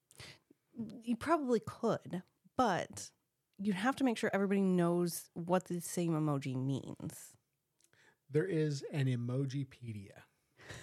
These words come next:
Speaker 2: <laughs> If I'm lying, I'm flying. There is.
Speaker 1: Okay.
Speaker 2: <clears throat>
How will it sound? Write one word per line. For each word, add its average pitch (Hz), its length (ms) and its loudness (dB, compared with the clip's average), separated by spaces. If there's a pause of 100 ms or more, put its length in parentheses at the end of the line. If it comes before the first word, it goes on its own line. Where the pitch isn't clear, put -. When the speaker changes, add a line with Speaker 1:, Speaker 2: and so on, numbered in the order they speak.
(440)
Speaker 2:
<laughs> 220 100 -6 (840)
If 131 160 -6
I'm 123 140 0
lying, 147 320 2
I'm 147 120 2
flying. 104 460 -6 (380)
There 120 160 -4
is. - 380 -10 (380)
Speaker 1:
Okay. 254 300 -4 (480)
Speaker 2:
<clears throat> 160 380 0